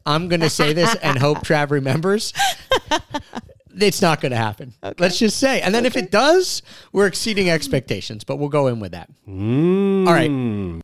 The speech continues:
Speaker 1: You mentioned it already. My number two is a speakeasy we went to in the last night in Sofia. So my top two are basically speakeasies. I'm really enjoying cocktails more, not just for the, the flavor of them and the taste of them, which I do enjoy,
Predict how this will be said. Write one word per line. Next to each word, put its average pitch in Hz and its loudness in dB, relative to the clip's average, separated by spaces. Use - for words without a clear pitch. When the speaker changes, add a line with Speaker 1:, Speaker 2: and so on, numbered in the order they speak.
Speaker 1:
You 180 2
mentioned 185 0
it 151 0
already. 131 0
My 131 -2
number 143 0
two 123 0
is 135 0
a 139 -6
speakeasy 156 -2
we 143 2
went 127 0
to - -2
in 123 -4
the 120 -4
last 127 -2
night 131 -4
in 131 -8
Sofia. 104 -6
So 123 -2
my 123 -2
top - -4
two 131 0
are 120 0
basically 117 -4
speakeasies. 107 -8
I'm 120 -2
really 143 2
enjoying 120 -2
cocktails 117 -4
more, 113 -8
not - -4
just - -2
for 170 4
the, 131 0
the 107 -8
flavor 165 0
of 156 0
them 170 2
and 123 -4
the 110 -6
taste 127 -2
of 147 -2
them, 143 0
which 120 -4
I 113 -2
do 110 -4
enjoy, 117 0